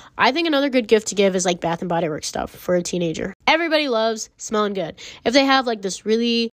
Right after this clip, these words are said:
I don't know, if they have, like, this hair product that they've been wanting for so long, get them that. I mean, I don't have hair, so I don't have to deal with that.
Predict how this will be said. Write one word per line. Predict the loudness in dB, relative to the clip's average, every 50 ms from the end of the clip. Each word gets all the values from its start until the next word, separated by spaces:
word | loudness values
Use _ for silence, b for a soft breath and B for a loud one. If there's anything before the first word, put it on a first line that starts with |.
| _ 2
I | 2
don't | 4 4
know, | 2 0
if | -2 2 2
they | 4 4
have, | 4 2
like, | 0 0
this | -2 -2 -4 -2
hair | -2 -2 -2 0
product | 2 2 2 2 0 -2
that | -4 -6
they've | -4 -4 -6 -6 -10 -14 _ -6
been | -4 -2 -2 0
wanting | 0 0 0 0 -2 -2
for | -2 -4 -4
so | -2 0 0
long, | 0 2 0 0 -2 -2
get | 0 0 2 2
them | 0 -2
that. | -2 -2 -4 -4 -4 -6 -10 _ _ 2
I | 2 4
mean, | 6 4 4 4 2
I | 2 2 2
don't | 4 2
have | 2 2 4
hair, | 4 4 4
so | 4 2 2
I | 2 2
don't | 2 2 0
have | -2 -4
to | -6 -8
deal | -6 -6 -4 -4
with | -4 -4
that. | -2 0 0 0 -2 -4